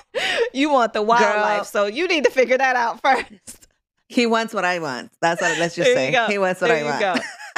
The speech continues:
Speaker 2: <laughs>
Speaker 1: A happy wife, a
Speaker 2: But
Speaker 1: happy
Speaker 2: it
Speaker 1: life. Let him know.
Speaker 2: You know what I mean? But, like, it's important. Like, the house
Speaker 1: It's
Speaker 2: is
Speaker 1: important.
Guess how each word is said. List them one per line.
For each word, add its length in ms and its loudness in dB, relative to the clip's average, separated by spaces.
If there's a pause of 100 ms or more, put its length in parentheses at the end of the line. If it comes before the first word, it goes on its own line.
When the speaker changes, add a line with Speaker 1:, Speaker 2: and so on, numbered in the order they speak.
Speaker 2:
<laughs> 520 -4
Speaker 1:
A 60 -2
happy 440 -2
wife, 220 2
a 40 -18
Speaker 2:
But 100 0
Speaker 1:
happy 280 -2
Speaker 2:
it 80 -6
Speaker 1:
life. 480 0 (100)
Let 220 -4
him 160 -4
know. 400 0 (400)
Speaker 2:
You 160 -2
know 80 -2
what 100 0
I 40 0
mean? 200 -6
But, 160 0
like, 180 -6
it's 200 -4
important. 500 -2
Like, 220 -2
the 100 -2
house 380 -2
Speaker 1:
It's 80 -2
Speaker 2:
is 120 0
Speaker 1:
important. 480 -2